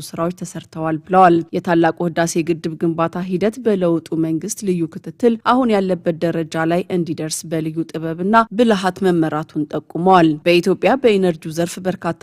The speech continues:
ስራዎች መሰራታቸውን ያነሱት ሚኒስትሩ ከጠቅላላ የህዝብ ብዛት ሀምሳ አራት በመቶ የሚሆኑት የኃይል ተጠቃሚ መሆናቸውን ተናግረዋል። ይህም ከለውጡ ወዲህ ከስድስት በመቶ በላይ እድገት ማሳየቱንም ገልጸዋል።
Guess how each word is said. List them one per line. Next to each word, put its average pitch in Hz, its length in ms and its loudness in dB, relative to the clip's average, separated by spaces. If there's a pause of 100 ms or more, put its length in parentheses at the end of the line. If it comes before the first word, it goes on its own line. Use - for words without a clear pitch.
ስራዎች 180 380 -4
መሰራታቸውን 165 800 -6
ያነሱት 165 400 -6
ሚኒስትሩ 180 380 -2 (120)
ከጠቅላላ 208 600 2
የህዝብ 190 440 -2
ብዛት 175 320 -2
ሀምሳ 226 280 -4
አራት 165 240 -2
በመቶ 165 380 -4
የሚሆኑት 165 680 -2
የኃይል 190 420 -2
ተጠቃሚ 160 480 -6 (100)
መሆናቸውን 156 640 -8
ተናግረዋል። 160 640 4 (180)
ይህም 180 300 4
ከለውጡ 185 480 2
ወዲህ 170 360 0
ከስድስት 196 440 -8
በመቶ 165 480 -4
በላይ 208 340 2
እድገት 226 360 0
ማሳየቱንም 151 880 -4
ገልጸዋል። 156 480 2